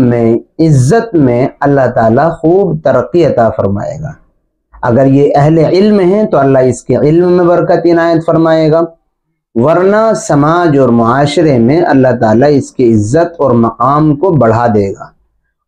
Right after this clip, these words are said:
और अगर ये माली एतबार से तंग हैं तो अल्लाह ताला हलाल रोजी के रास्ते और दरवाजे आसानी के साथ इसके लिए खूब खोल देगा। <clears throat> तीसरा ख्वाब है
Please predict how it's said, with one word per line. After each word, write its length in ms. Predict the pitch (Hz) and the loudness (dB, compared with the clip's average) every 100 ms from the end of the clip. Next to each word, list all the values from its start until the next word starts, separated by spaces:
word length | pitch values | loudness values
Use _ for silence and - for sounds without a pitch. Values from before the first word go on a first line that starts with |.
| - | -2
और 400 | 120 127 127 - | 0 2 0 0
अगर 240 | 139 147 180 | 0 0 2
ये 180 | 170 156 | 2 2
माली 360 | 135 156 175 165 | 2 0 2 2
एतबार 540 | 135 131 123 135 135 | 2 0 0 0 0
से 200 | 127 131 123 - | -2 -2 -4 -4
तंग 260 | 180 208 165 | -2 0 2
हैं 260 | 151 175 180 | 2 2 0
तो 80 | 135 | 0
अल्लाह 240 | 120 110 | 0 0
ताला 380 | 113 117 135 151 139 | 0 0 0 0 -2
हलाल 640 | 139 135 135 151 175 170 | -2 0 0 0 0 0
रोजी 420 | 117 117 110 151 | 0 0 2 0
के 180 | 139 123 | 0 0
रास्ते 520 | 113 110 110 - 160 | 0 0 -4 -2 0
और 320 | 175 151 127 104 | 2 2 0 0
दरवाजे 640 | 113 107 127 143 143 180 180 _ _ _ _ - | 0 0 0 0 0 -2 -4 _ _ _ _ -4
आसानी 640 | 156 170 165 214 240 226 | -2 0 0 0 0 0
के 120 | 160 139 | 0 0
साथ 400 | 127 127 131 147 | 0 -2 -2 -2
इसके 300 | - 139 123 | -2 0 2
लिए 240 | 110 139 | 2 2
खूब 500 | 147 147 170 202 165 | 0 0 0 0 -2
खोल 300 | 160 135 127 107 | -2 0 0 0
देगा। 360 | 107 - - _ - | -4 -8 -16 _ -6
<clears throat> 540 | - - - 160 160 _ _ _ _ _ _ _ _ - | -2 0 0 -4 -8 _ _ _ _ _ _ _ _ -2
तीसरा 320 | 165 165 180 | 0 0 0
ख्वाब 340 | - 165 170 180 | 0 -2 0 0
है 180 | 214 | -2